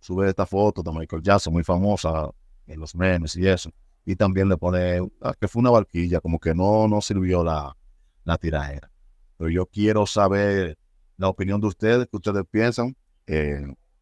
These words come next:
¿estuvo buena la tiradera? ¿Sí o no? ¿Le gustó la tiradera de Arcángel para Anuel doble A? Déjenos sus comentarios,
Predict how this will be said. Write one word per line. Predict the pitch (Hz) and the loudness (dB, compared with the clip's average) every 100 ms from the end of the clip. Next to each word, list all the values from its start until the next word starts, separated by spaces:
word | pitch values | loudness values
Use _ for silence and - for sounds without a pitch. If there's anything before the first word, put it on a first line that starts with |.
| _ - | _ -14
¿estuvo | 82 98 110 117 | -12 -2 0 2
buena | 123 123 | 2 2
la | 113 | 0
tiradera? | 117 110 113 123 123 _ _ _ _ _ | 0 0 2 2 -2 _ _ _ _ _
¿Sí | - 98 | -8 -2
o | 92 | -2
no? | 80 - _ _ | -2 -10 _ _
¿Le | 87 | -12
gustó | 85 107 | -8 -2
la | 110 | 0
tiradera | 110 113 110 113 113 107 | 0 0 2 2 2 2
de | 104 107 _ _ _ _ - | 0 -4 _ _ _ _ -6
Arcángel | 92 80 - 110 110 104 104 _ _ _ _ | -4 -4 -2 0 0 -2 -4 _ _ _ _
para | 95 98 101 98 | 0 2 2 0
Anuel | 95 95 104 | -2 -2 0
doble | 104 104 107 | 0 -2 2
A? | 107 95 | 4 4
Déjenos | 95 104 104 - | 0 -2 -4 -4
sus | 101 | -10
comentarios, | - 101 101 90 98 95 92 90 90 87 - | -6 -2 -2 -2 2 4 4 0 -2 -6 -10